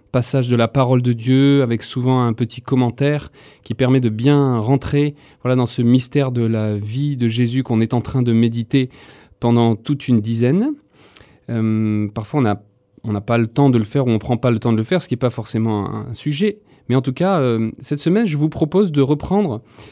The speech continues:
euh, chaque jour un des mystères de la vie de Jésus,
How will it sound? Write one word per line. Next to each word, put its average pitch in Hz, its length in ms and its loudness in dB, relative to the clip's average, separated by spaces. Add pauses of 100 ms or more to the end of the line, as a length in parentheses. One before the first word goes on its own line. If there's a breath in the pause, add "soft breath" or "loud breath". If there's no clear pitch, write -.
(220 loud breath)
euh, 104 640 -4
chaque 143 220 -4
jour 175 340 0 (120)
un 196 200 6
des 165 160 4
mystères 151 360 4
de 151 100 2
la 139 120 4
vie 139 160 0
de 131 140 2
Jésus, 113 500 -2